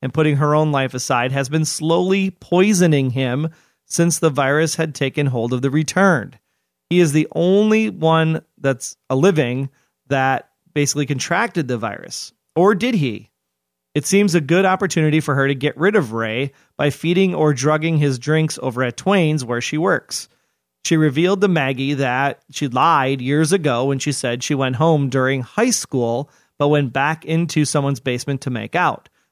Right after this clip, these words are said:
thus giving her a little character flaw of lying. She was also by Ray's side in the clinic.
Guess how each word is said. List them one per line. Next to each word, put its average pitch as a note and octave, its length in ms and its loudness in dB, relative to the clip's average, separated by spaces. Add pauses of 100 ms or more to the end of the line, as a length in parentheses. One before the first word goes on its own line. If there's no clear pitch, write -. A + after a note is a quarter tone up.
thus D#3+ 200 2
giving D3 280 0
her C#3 160 0
a C3 80 0
little C#3 260 2
character A#3+ 680 0
flaw A2+ 540 -2
of D3 180 -2
lying. E3 680 -2 (1080)
She D#3 100 0
was D3+ 160 2
also E3 240 2
by E3+ 140 2
Ray's D3 320 0
side D3 240 0
in C#3 80 -2
the B2+ 80 -4
clinic. E3+ 580 -2